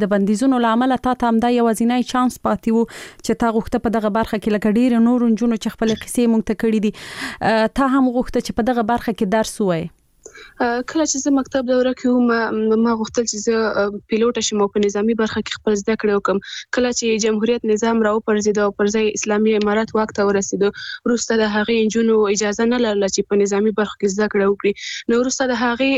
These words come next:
Speaker 2: اه، ما د ټولنې د ستونزو په کتو سره
Speaker 1: په ډېر تاسف سره چې د فاطمه جانې خبرې قطع شولې. په افغانستان کې د انټرنیټ او د برق د ستونزو له امله فکر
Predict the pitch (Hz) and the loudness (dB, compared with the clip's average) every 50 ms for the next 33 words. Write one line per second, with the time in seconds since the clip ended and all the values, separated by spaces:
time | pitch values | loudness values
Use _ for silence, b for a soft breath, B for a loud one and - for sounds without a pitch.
0 | 226 220 220 214 214 220 226 233 233 208 220 220 214 208 214 - 233 220 233 240 | 2 0 0 0 0 0 0 0 0 0 0 0 2 0 0 0 0 0 2 2
1 | 233 233 196 220 208 - - 247 247 226 220 - 214 202 - 208 202 - 233 240 | 2 2 0 0 -2 -2 0 0 0 0 0 -2 -4 -4 -2 -4 -2 0 0 0
2 | 226 - 208 196 202 196 B B B B B B - B B B B B B B | 0 0 -2 0 0 -2 B B B B B B -16 B B B B B B B
3 | B - _ - 208 208 202 202 208 208 208 202 220 220 214 - 202 196 - 226 | B -6 _ 2 2 4 4 4 4 2 2 2 0 0 0 0 -2 -2 0 -2
4 | 226 - - 220 202 208 208 - 208 185 202 202 185 - 196 190 - 202 202 196 | -4 -2 -2 0 0 0 0 -2 0 0 0 0 0 0 -2 -2 0 0 0 0
5 | 185 - 220 233 240 247 240 233 226 - - 202 196 233 240 220 - - 240 277 | 0 0 0 0 2 2 2 2 0 0 -2 -2 0 0 0 -2 -2 -2 -2 -2
6 | - 302 277 - - 277 277 277 269 269 262 262 254 247 240 220 - 240 226 220 | 0 0 -2 -2 0 0 2 2 4 2 2 2 2 0 -2 0 0 0 0 2
7 | - 220 214 214 185 - - 226 226 226 - - 220 214 214 190 202 196 - - | 0 0 0 0 -2 -2 -2 0 0 0 0 0 0 0 2 2 2 0 0 2
8 | 202 196 190 185 - 202 196 190 202 214 233 269 269 - 254 240 233 226 208 220 | 2 2 2 2 2 2 2 2 2 2 2 2 0 0 2 2 2 2 0 0
9 | 214 185 180 247 302 320 - - 220 208 226 214 - - - 294 285 277 254 247 | -2 0 0 -2 -2 -2 -4 -6 -4 -2 -2 -4 -4 -4 -2 0 2 2 2 2
10 | 233 220 214 214 226 247 247 240 B B B B B B B B - 254 220 | 0 0 0 0 2 2 0 0 B B B B B B B B -2 -2 -2